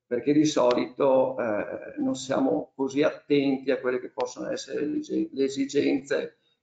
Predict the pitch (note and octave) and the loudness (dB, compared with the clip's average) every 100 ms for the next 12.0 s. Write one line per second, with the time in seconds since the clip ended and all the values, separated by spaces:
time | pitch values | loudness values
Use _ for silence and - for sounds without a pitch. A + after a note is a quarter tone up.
0 | _ _ - C#3+ D3 D3+ D3+ C#3+ C3 C3 | _ _ 2 4 4 6 6 4 4 4
1 | C#3 C3 B2+ C3+ C#3+ C#3 - C3 B2+ - | 4 4 4 2 0 -4 -4 -4 -4 -4
2 | - A#2 G#2+ G2+ - _ C3 C3 B2 B2 | -2 0 0 -4 -12 _ -8 -8 -8 -8
3 | - A#2 G#2+ G#2+ - - - _ _ _ | -4 -4 -4 -8 -16 -20 -20 _ _ _
4 | _ _ - A#2+ D#3+ E3+ - B2+ A#2 A#2 | _ _ -8 -2 4 4 4 2 0 -2
5 | A2 B2 B2+ B2+ B2+ A#2+ A#2+ A2+ A#2+ - | -4 -8 -12 -6 -2 -2 -2 -4 -6 -10
6 | _ _ _ - G#3 G3 D3+ C3+ C#3+ D#3 | _ _ _ 0 0 2 2 4 6 6
7 | C3+ C#3+ C#3 C3+ C3 - D3 C#3+ D3 D3 | 4 2 0 0 0 2 0 0 -2 -4
8 | - _ - D#3 D3+ D3+ D3+ C3 B2+ B2+ | -14 _ 2 6 6 6 4 6 4 2
9 | B2 A#2+ - C#3+ C#3+ D#3 D#3+ D#3+ E3+ F#3 | 0 0 -2 2 4 4 4 2 4 4
10 | E3 C#3+ D#3 D3 B2+ B2+ C#3 - C#3+ D3+ | 2 2 0 0 -2 -4 -6 -6 -6 -2
11 | E3+ C#3 C3 - C3 C3 A#2+ - B2 - | 0 0 0 -2 -4 -2 -4 -8 -12 -16